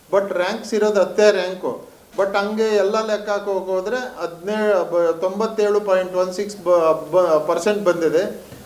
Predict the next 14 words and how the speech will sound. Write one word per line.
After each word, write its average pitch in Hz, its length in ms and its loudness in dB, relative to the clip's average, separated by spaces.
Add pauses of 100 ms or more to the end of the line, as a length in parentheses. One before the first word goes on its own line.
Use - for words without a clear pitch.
(140)
ಅದು 190 260 4
ಹದಿನೇಳನೇ 202 520 2 (1000)
ರ್ಯಾಂಕಿಗೆ 190 580 0
ಲೆವೆಲ್‌ಗೆ 170 400 0
ಬರುತ್ತೆ. 160 600 0 (280)
So 196 80 2
ಅದೂ 202 320 2 (120)
ಒಂದು 190 720 -2 (340)
ತುಂಬ 185 280 2
ಸಂತೋಷದ 185 560 -6
ವಿಚಾರ. 151 360 -2 (680)
So 185 340 2 (240)
ಇದು 175 220 4
ನೋಡಿ, 190 600 4